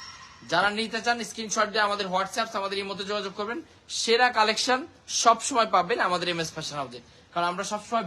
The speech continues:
বেস্ট কালেকশনগুলো আপনাদেরকে দিয়ে যাচ্ছি রিজনেবল প্রাইসে। এরপরে এই যে আর একটা ডিজাইন দেখেন,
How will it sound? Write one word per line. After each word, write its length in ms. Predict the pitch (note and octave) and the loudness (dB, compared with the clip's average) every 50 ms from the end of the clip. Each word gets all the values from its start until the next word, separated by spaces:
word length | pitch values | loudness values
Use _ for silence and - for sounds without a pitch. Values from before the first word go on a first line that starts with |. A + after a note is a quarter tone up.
| D3+ D3 | -2 -2
বেস্ট 200 | F#3 F#3+ F#3+ - - | -2 -2 -4 -2 -2
কালেকশনগুলো 460 | G3 G3 F#3+ - G3+ G3 F#3 G3+ G#3+ G3+ | -2 0 0 -4 -8 -8 -2 0 0 0
আপনাদেরকে 360 | F#3 F#3+ - F3+ F#3+ F#3 G3+ G3 F3 | 0 -2 -8 -12 -10 -10 -10 -10 -10
দিয়ে 120 | F#3 F#3 F#3 | -10 -8 -8
যাচ্ছি 220 | F3+ F3+ - B3 B3 C4+ - - - - - - D#3+ | -10 -10 -8 -10 -10 -10 -12 -18 -20 -20 -16 -10 -8
রিজনেবল 360 | E3 E3+ F#3+ F#3+ F#3 F#3 F3 D#3+ | -4 -2 -2 0 0 -2 -4 -2
প্রাইসে। 340 | E3 D#3 C#3+ C#3 C3 B2 A#2 - - - - - - - - - - - - D#3 | 0 0 0 0 -2 -8 -14 -18 -20 -20 -20 -20 -20 -20 -20 -20 -20 -8 -2 -2
এরপরে 240 | E3 D#3+ G3 F#3+ F#3 F#3+ | -2 0 2 2 2 2
এই 40 | F#3 F3+ | 2 2
যে 40 | F3 F3 | 4 4
আর 60 | F3+ F#3 F#3 | 4 4 2
একটা 160 | - - G#3 F#3+ F3 | 0 0 -2 0 0
ডিজাইন 260 | E3 D#3 D#3+ D#3+ D#3 C#3+ C3+ | -2 -2 -2 -2 -2 -2 -6
দেখেন, 220 | C3+ C3 - B2+ | -8 -8 -8 -16